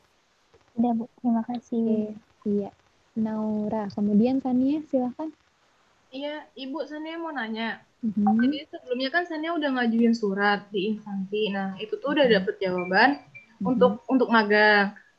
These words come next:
Speaker 2: Mhm.
Speaker 3: Kan seharusnya tanggal delapan besok itu udah mulai masuk. Tapi
Speaker 2: Mhm.
Speaker 3: kemarin dapat info lagi katanya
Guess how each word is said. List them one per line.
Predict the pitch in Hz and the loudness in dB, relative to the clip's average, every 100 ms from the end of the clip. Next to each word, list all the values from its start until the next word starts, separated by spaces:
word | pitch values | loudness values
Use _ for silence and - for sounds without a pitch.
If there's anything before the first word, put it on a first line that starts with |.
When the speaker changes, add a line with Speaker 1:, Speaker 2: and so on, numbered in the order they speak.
| _ | _
Speaker 2:
Mhm. | 180 165 | -10 0
Speaker 3:
Kan | 180 311 311 277 | 6 6 4 4
seharusnya | 294 254 240 233 | 4 6 6 4
tanggal | 302 294 262 | 4 6 6
delapan | 214 208 220 226 | 4 2 2 2
besok | 190 190 220 233 | 2 0 0 0
itu | 240 285 | -6 -2
udah | 269 277 | 0 2
mulai | 269 | 2
masuk. | 254 202 - 233 214 202 - - | 2 0 0 0 0 -2 -12 -10
Tapi | - 196 - 196 254 311 180 | -2 -2 0 0 2 2 0
Speaker 2:
Mhm. | - | 0
Speaker 3:
kemarin | 247 220 226 254 | 2 4 2 0
dapat | 240 214 | -4 -2
info | 226 226 | -4 -4
lagi | 208 190 202 240 | -6 -8 -4 -2
katanya | 254 214 220 262 | 0 0 2 2